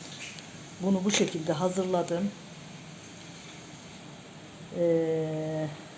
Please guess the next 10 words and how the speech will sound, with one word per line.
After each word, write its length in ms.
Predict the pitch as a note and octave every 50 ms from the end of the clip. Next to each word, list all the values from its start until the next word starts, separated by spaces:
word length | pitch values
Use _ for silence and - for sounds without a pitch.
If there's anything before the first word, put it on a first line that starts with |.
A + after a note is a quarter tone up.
| - -
beşamel 400 | - F#3+ F#3 - F#3+ F3 F3+ F3+ E3+ -
sosunu 300 | - F3 F#3 - G#3 G3+
yapacağım. 520 | G#3 G#3+ G#3+ G#3+ G#3+ G3 G#3+ G#3+ A3 A3 A3 - - - - - - - - - - - - - - - - - - - - - - - - -
Çünkü 440 | - G#3 F#3+ F3 - G3+ G3 F#3+ E3+ - - - - - - - - - - - - - - - - - - - - - - - -
malum 500 | F3+ F#3 F#3+ F#3 F3+ F3+ F3+ F#3+ G3+ G3+ - G#3
misafirim 600 | G3 F3+ - - F#3+ F3+ F3 F3 - F#3 F#3 F#3+ G3
geldi. 400 | G#3+ G3+ G3 F#3+ G3 G#3+ G#3 G#3 -
Misafirlerime 840 | G3+ G3 - F#3 E3+ E3+ F3 F#3 E3+ F3 F3 E3+ E3+ F3 F#3 G3+ G3+ - - - - - - - - - - - - - - - - - - - - - - - - - - - - - -
kahve 360 | F#3+ E3+ E3 D3+ E3+ F3+ F#3
yaptım. 420 | G3+ G3+ G3 - - - A3+ G#3